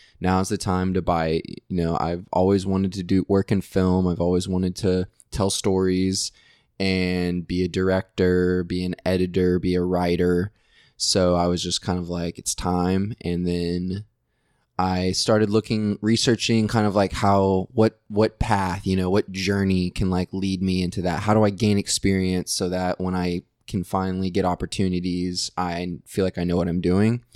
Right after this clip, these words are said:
So, uh, a few cinematographer, really a few videographers that I look up to. Uh, I, I think Wikipedia or, like, some bios somewhere, it said,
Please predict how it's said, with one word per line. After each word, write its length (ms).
So, 360
uh, 600
a 60
few 560
cinematographer, 1120
really 320
a 40
few 220
videographers 720
that 100
I 60
look 200
up 180
to. 360
Uh, 400
I, 380
I 60
think 200
Wikipedia 720
or, 260
like, 280
some 260
bios 440
somewhere, 500
it 160
said, 560